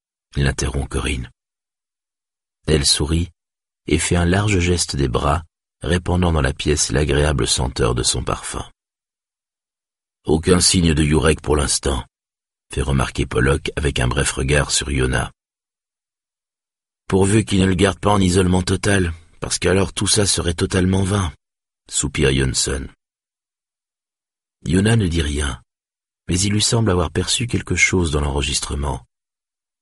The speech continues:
Pendant quelques minutes, il a cru discerner la présence physique de Jurek, comme s'il se trouvait dans la salle de détente, mais sans prononcer le moindre mot. « Fais-moi réécouter ça »,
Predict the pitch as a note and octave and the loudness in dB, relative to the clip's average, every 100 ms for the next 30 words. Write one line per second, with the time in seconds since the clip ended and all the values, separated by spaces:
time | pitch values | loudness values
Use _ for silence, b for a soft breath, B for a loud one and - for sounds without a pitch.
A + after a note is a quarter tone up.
0 | _ F#2+ F#2+ G2+ A#2 - G2+ G#2 B2+ B2+ | _ -2 -2 0 -2 0 0 2 0 -4
1 | - _ _ _ _ - F#2+ G2+ - C3+ | -16 _ _ _ _ -2 0 0 -4 -2
2 | A2 - F2+ G#2 E2 - F2 F#2 F2+ - | -2 0 0 2 0 -2 -2 -2 -2 -2
3 | F#2 F#2+ G2 D#2+ E2 D2+ D2 C2+ - - | -2 0 -2 -2 -2 -2 -2 -4 -8 -18
4 | _ _ _ _ _ _ _ - G#2+ F#2+ | _ _ _ _ _ _ _ -4 0 0
5 | F2 E2+ - - F2 G#2 E2+ D#2 - F#2 | 0 0 -2 -2 0 0 0 0 0 0
6 | F2+ D#2 D#2+ - D#2+ D2+ - - B B | 0 0 -2 -2 -2 -2 -4 -12 B B
7 | - F2 - A2+ - G2 F#2 - G2 E2+ | -2 0 2 0 0 0 0 0 0 0
8 | F2+ F2+ D#2 D2 C#2+ B1+ - _ _ _ | 0 0 0 0 0 -4 -10 _ _ _
9 | _ _ _ _ _ _ _ _ _ _ | _ _ _ _ _ _ _ _ _ _
10 | _ _ _ - G#2 C3 A#2 A2 - - | _ _ _ -2 2 2 2 0 -2 -2
11 | F#2 - F2+ D#2 | 2 2 2 -2